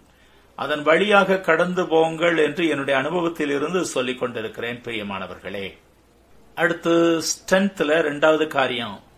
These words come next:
நான் சொல்ல விரும்புகிறேன். நான் முதலாவது இப்ப சொல்லிக் கொண்டிருந்தேன், உங்கள் அழைப்பை,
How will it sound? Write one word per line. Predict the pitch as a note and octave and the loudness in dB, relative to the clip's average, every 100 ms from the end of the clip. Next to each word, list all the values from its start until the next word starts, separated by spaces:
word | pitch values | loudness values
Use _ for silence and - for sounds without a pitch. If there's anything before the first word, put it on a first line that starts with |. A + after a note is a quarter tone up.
| _ | _
நான் | B2 | -10
சொல்ல | - C3 C3+ | -6 -2 -2
விரும்புகிறேன். | C3 C3 A#2 C3+ E3 | -2 -2 -4 -4 -2
நான் | C#3 B2+ C3 B2 | 0 0 0 -2
முதலாவது | B2 C3 C3+ C#3+ D3 | -6 -4 0 0 0
இப்ப | D3 C#3+ | -4 -6
சொல்லிக் | C3+ C3+ C#3+ | -4 -6 -2
கொண்டிருந்தேன், | D3 C#3+ C#3 C3+ C#3+ B3+ - - _ _ _ - _ _ | -2 -2 -2 -2 -2 -4 -8 -18 _ _ _ -20 _ _
உங்கள் | B2+ C3+ | -8 -2
அழைப்பை, | B2+ C#3+ E3 E3 E3 E3+ E3+ E3+ | 0 4 2 2 2 4 2 -2